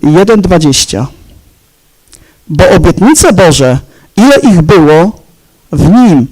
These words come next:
to znaczy w Chrystusie, „znalazły swoje tak”, czyli swoje wypełnienie. Bóg w swojej łasce uczynił nas nowymi stworzeniami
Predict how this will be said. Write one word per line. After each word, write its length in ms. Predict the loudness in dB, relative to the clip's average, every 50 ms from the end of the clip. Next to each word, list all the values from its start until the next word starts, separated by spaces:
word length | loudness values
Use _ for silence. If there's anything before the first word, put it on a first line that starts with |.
| -10 _ -8
to 100 | -4 -2
znaczy 260 | -2 -2 -4 -4 -4
w 60 | -2
Chrystusie, 640 | -2 -2 -4 -4 -2 -2 -2 -2 -2 -4 -6 -8 -8 -12 _ _ _ _ _
„znalazły 560 | -4 -2 0 0 0 2 0 0 0 0 -2
swoje 360 | -2 -2 -2 0 0 0 0
tak”, 460 | -2 -2 -2 -2 -4 -6 -10 -16 -20 -20 -20 -20 _ _ _ _ _ _ _ _ _ _ _ _ _ _ _ _ _
czyli 200 | -6 -4 -2 -2
swoje 320 | -2 0 0 0 0 2 0
wypełnienie. 680 | 0 0 0 0 0 0 0 0 0 -2 -4 -6 -12 -14 _ _ _ _ _ _ _ _ _ _ _ _ _ _ _ _ _ _ _ _ _ _ _ _ _ _ _ _ _ -20 -20 -20 _ _ _ -4
Bóg 280 | -2 0 0 0 0
w 40 | -2
swojej 340 | -2 0 0 0 2 2 2
łasce 640 | 2 2 0 0 -2 -4 -6 -4 -4 -2 -2 -2 -4 -8 -14 _ _ _ _ _ _ _ _ _ _ _ -4
uczynił 480 | -4 -2 -2 -2 0 2 2 2 2
nas 320 | 0 0 -2 -2 -4 -4 -4
nowymi 480 | -2 0 0 0 0 0 0 0 -2
stworzeniami 960 | -4 -4 -6 -4 -4 -2 0 0 0 0 0 0 0 0 0 -2 -2 -4